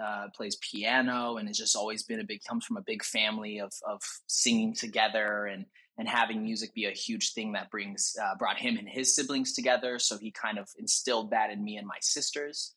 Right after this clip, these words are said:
or my sisters and, and me. Uh, my mom's a huge music fan and, and was, grew up going to concerts. Her first job was at the Hollywood Bowl in Los Angeles, an iconic venue.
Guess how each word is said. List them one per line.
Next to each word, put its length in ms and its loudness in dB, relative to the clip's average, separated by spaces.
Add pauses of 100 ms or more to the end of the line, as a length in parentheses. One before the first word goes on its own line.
(280)
or 100 -2
my 120 0
sisters 500 -2
and, 200 -6
and 140 -4
me. 340 -2 (400)
Uh, 140 2
my 120 2
mom's 320 2
a 40 -4
huge 380 -2
music 320 -2
fan 560 0
and, 200 -6
and 80 -10
was, 360 2
grew 180 0
up 100 -4
going 220 -2
to 60 -8
concerts. 500 0
Her 80 -4
first 320 -2
job 260 4
was 120 -6
at 120 -6
the 60 -8
Hollywood 580 0
Bowl 360 4
in 100 -6
Los 240 0
Angeles, 560 -2
an 80 -8
iconic 480 -4
venue. 560 2